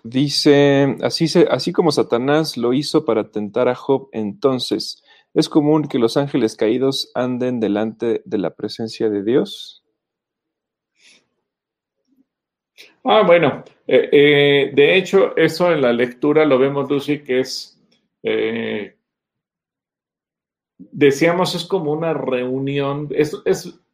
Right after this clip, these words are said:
Speaker 2: es algo increíble que la Biblia nos revela lo que hay en el mundo espiritual, porque a veces nosotros vemos las circunstancias, y yo le pediría a Joe que, eh,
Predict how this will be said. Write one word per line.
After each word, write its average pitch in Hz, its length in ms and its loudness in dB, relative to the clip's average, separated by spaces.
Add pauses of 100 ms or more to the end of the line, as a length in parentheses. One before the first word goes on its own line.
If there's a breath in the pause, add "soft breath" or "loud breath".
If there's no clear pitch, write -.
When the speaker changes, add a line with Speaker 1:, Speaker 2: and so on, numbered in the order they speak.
Speaker 2:
es 160 200 -2
algo 190 220 4 (180)
increíble 135 920 -2 (460)
que 123 120 -2
la 117 180 2
Biblia 139 360 -2
nos 110 220 -6
revela 117 420 -2
lo 135 140 -4
que 127 120 -6
hay 127 100 -6
en 110 100 -6
el 101 100 -8
mundo 117 220 -10
espiritual, 95 800 -10 (500)
porque - 280 0
a 185 40 4
veces 208 680 4
nosotros 151 920 0
vemos 135 380 0
las 110 240 -6
circunstancias, 120 1500 -6 (300 soft breath)
y 113 160 -4
yo 135 120 6
le 139 120 4
pediría 127 640 0
a 123 180 0
Joe 135 380 2 (520)
que, 127 640 0
eh, 98 1200 -8